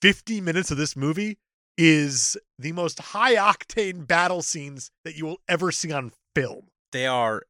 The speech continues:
Speaker 2: absolutely insane. So Denethor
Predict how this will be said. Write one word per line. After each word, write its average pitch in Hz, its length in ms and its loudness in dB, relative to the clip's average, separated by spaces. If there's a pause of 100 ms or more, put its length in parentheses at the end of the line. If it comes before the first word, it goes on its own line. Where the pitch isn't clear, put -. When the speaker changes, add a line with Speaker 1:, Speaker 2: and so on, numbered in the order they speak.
(200)
Speaker 2:
absolutely 151 520 0
insane. 98 460 -10 (400)
So 165 320 2
Denethor 147 720 0